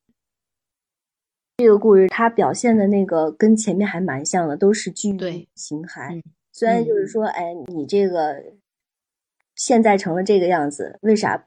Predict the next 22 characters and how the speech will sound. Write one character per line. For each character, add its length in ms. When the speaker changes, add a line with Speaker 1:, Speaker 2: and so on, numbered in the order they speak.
Speaker 1:
不 60
知 160
道 460
早 180
点 240
勤 200
勉， 300
早 160
点 160
学 240
习， 100
Speaker 2:
对 60
呀， 140
对。 60
Speaker 1:
你 60
现 260
在 160
才 220
来， 260
拘 140
泥 300
于 320